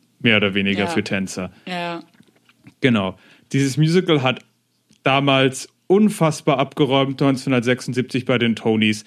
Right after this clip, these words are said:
Speaker 1: wurde für zwölf Tonys nominiert, hat neun davon gewonnen und sogar noch den Pulitzer Prize for Drama. Also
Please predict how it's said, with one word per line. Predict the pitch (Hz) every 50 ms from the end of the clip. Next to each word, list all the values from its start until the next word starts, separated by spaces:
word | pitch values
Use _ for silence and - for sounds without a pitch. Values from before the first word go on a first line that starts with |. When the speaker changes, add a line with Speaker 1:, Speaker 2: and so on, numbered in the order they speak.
| - - - - - _ -
Speaker 1:
wurde | 139 135 127
für | - 131 113
zwölf | - - - - 143 156 180 185 180 -
Tonys | - 170 165 160 156 156 147 139 - -
nominiert, | 143 135 135 127 123 123 123 120 120 -
hat | - 110 104 -
neun | 107 104 104 110 135 165 175 170
davon | 156 135 135 - 139 135 135 131
gewonnen | 123 123 107 113 113 120 120 113 117
und | - - 170 185 180
sogar | - 160 139 143 139
noch | 139 131 -
den | 147 127 123
Pulitzer | - 180 185 156 147 - - 131 120
Prize | - - 135 120 120 120 117 -
for | - 120
Drama. | 104 123 113 110 113 120 131 135 135 139 143 - - - - - _ _ _ _
Also | - 113 101 104 107 104 104 -